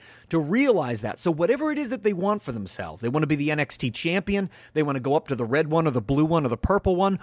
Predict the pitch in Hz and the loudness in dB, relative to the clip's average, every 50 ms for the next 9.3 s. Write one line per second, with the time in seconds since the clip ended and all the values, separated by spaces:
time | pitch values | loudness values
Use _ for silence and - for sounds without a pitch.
0 | - - - 202 226 294 311 269 285 240 214 - - 262 277 240 156 117 98 95 | -8 -8 -2 0 0 0 0 0 0 0 0 2 2 2 2 2 2 0 -2 -4
1 | 101 123 123 - - 139 135 135 196 254 277 - - - 117 113 98 - - - | -2 -2 -2 0 0 0 2 2 2 0 0 -2 -4 -6 -4 -4 -4 -4 -2 -2
2 | 101 90 90 90 - - - - - - - - 165 170 - 156 143 127 113 - | -2 -2 -2 -6 -10 -14 -18 -20 -20 -10 -2 0 0 2 2 0 -4 -4 -2 0
3 | - 196 196 - - 127 113 101 120 117 - 131 113 117 110 104 - - 160 156 | 0 0 0 2 2 2 2 2 -2 -2 0 0 0 -2 -2 -4 -2 0 0 0
4 | 147 - 156 135 127 - - 131 135 135 143 139 110 107 127 120 120 120 104 98 | 2 0 0 -2 -2 -2 -2 0 0 2 2 0 0 0 2 2 2 2 0 -2
5 | 104 92 95 95 104 117 131 117 110 127 147 170 185 185 180 - - - - - | -6 -8 -6 -6 -4 -2 0 0 0 0 2 2 2 2 0 -2 -4 -6 -2 0
6 | 185 175 151 139 127 113 - 101 - 147 151 160 - - - - - - - 165 | 0 2 2 0 -2 -4 -6 -2 0 0 0 0 0 -2 -4 -4 -2 0 2 2
7 | 170 180 190 185 165 120 98 - - - - - - - - 143 143 143 143 147 | 2 4 4 4 2 2 0 -4 -10 -16 -20 -20 -20 -10 -6 -4 -2 0 2 4
8 | 147 143 120 127 120 110 98 98 113 110 104 95 - 101 90 - - 104 92 87 | 2 2 2 2 0 0 0 0 -2 -2 -4 -4 -6 -6 -6 -6 -6 -8 -6 -8
9 | 85 80 - - - | -8 -10 -12 -14 -16